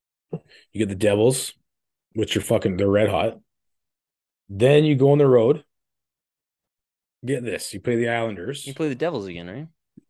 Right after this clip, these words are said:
Speaker 1: Yeah. Islanders, then New Jersey, and back-to-back nights, and then Boston.
Speaker 2: Oh, man.
Speaker 1: So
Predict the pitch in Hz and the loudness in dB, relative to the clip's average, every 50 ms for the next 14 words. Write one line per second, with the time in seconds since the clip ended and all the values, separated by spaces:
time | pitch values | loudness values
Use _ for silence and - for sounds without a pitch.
0 | _ _ _ _ _ - - 117 127 - _ _ _ _ _ _ _ _ _ _ | _ _ _ _ _ -10 -10 -10 -10 -12 _ _ _ _ _ _ _ _ _ _
1 | _ _ _ _ _ - 101 101 107 113 117 120 127 131 127 117 - 117 113 117 | _ _ _ _ _ -14 -10 -6 -4 -2 0 2 2 2 2 0 0 -2 0 0
2 | 117 110 104 107 104 104 101 104 107 98 85 90 87 95 - - 107 113 117 120 | -2 -2 -2 -2 -4 -4 -4 -6 -8 -8 -8 -8 -8 -6 -6 -6 -6 -4 -4 -4
3 | - 120 113 104 98 95 - - - 95 95 98 101 101 98 101 104 - 151 143 | -6 -6 -6 -6 -6 -8 -10 -12 -10 -8 -6 -4 -4 -4 -4 -4 -6 -6 -8 -10
4 | - - - 117 - - - 107 104 101 95 90 85 82 82 82 85 87 92 92 | -10 -12 -14 -14 -14 -14 -14 -12 -8 -8 -6 -8 -8 -10 -12 -12 -10 -10 -8 -8
5 | 90 87 76 - - - - - - - - - - - _ _ - - - - | -8 -10 -12 -18 -20 -20 -20 -20 -20 -20 -20 -20 -20 -20 _ _ -10 -2 2 4
6 | 139 135 131 127 120 120 - | 6 6 6 4 4 2 -4